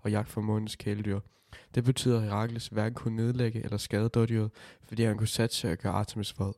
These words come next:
Efter at Herakles havde jagtet dådyret et år, endte han med at skyde det i benet, da det krydsede en flod. Han fangede dådyret og mødte derefter Artemis, der var vred over, at han havde skudt hendes specielle dådyr.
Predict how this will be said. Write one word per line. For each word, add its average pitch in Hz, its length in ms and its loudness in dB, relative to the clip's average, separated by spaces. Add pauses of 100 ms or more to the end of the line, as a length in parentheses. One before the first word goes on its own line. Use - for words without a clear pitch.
(1300)
Efter 135 340 2
at 107 120 2
Herakles 117 480 -2
havde 113 140 0
jagtet 117 260 0
dådyret 117 300 4
et - 60 -4
år, 113 260 2 (280)
endte 123 200 4
han 113 140 4
med 117 100 4
at 113 100 4
skyde 120 260 4
det 123 100 6
i 113 60 6
benet, 110 340 2
da 101 80 0
det 104 120 0
krydsede 113 300 0
en 104 60 -2
flod. 107 320 -2 (1900)
Han 113 120 -2
fangede 127 360 6
dådyret 120 420 6
og 104 120 2
mødte 120 300 4
derefter 117 480 0
Artemis, 110 500 -2
der - 160 -2
var 107 60 2
vred 120 140 4
over, 110 260 4
at 107 60 0
han 107 140 2
havde 104 140 2
skudt - 280 2
hendes 113 200 2
specielle 110 420 -2
dådyr. 110 320 2